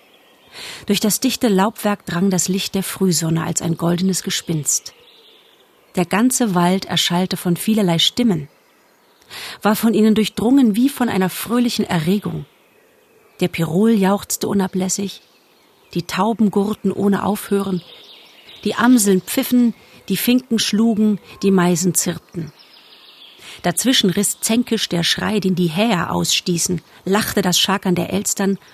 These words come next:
brach metallisch das berstende Gocken der Fasanen. Manchmal drang das gellend kurze Aufjubeln des Spechtes durch alle die Stimmen. Falkenruf schrillte hell und dringend über den Baumwipfeln,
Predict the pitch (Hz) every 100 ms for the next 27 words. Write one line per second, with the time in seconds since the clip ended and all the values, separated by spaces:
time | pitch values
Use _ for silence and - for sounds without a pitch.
0 | - - 180 208 190 165 - 196 202 -
1 | 156 - 180 190 - - 165 - 165 185
2 | 170 - 170 - 127 127 - _ _ _
3 | _ _ _ _ - - - 196 294 -
4 | 277 277 - 202 208 175 - 202 262 247
5 | - 220 240 196 - 226 - 202 190 190
6 | 180 - 247 247 - 147 - 156 - -
7 | 151 147 - - 139 - - _ _ _
8 | _ _ _ - - - - 196 269 277
9 | 220 226 233 - - 175 226 - 156 190
10 | 233 170 165 170 214 220 - 170 165 160
11 | 156 156 202 190 - 202 202